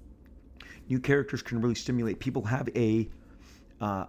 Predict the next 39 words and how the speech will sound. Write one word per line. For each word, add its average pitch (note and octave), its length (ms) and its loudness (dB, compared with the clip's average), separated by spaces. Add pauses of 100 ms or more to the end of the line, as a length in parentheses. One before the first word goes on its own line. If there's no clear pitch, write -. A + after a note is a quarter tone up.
I, - 60 0
I - 140 -6
think B2 280 -4
that A#2+ 120 0
there's A#2+ 140 0
only B2+ 140 2
so C3+ 200 -2
much B2+ 220 -6
bandwidth A#2 420 -2
for B2 320 2
the A2+ 100 0
derivatives, A2 460 0
and A2 100 2
Marvel A2 420 0
absolutely A#2+ 480 0
maxed A2 520 0
that C3+ 340 -4
out G#2+ 320 0
in B2 180 2
the G#2+ 100 -2 (920)
two C#3 140 -6
thousands, G2+ 440 -2
I G2 60 -4
think G#2+ 140 -6
the G#2+ 60 -6
last G2+ 260 0
twenty A2 220 -4
years. G2+ 320 -8 (600)
They C3+ 200 6
are C3+ 200 4
on D3 200 6
their C#3 140 6
way C#3 280 4
under, B2 260 2
it's A#2 140 -4
too D3+ 240 4
early C3+ 260 4
to B2 60 2
s-, - 160 -2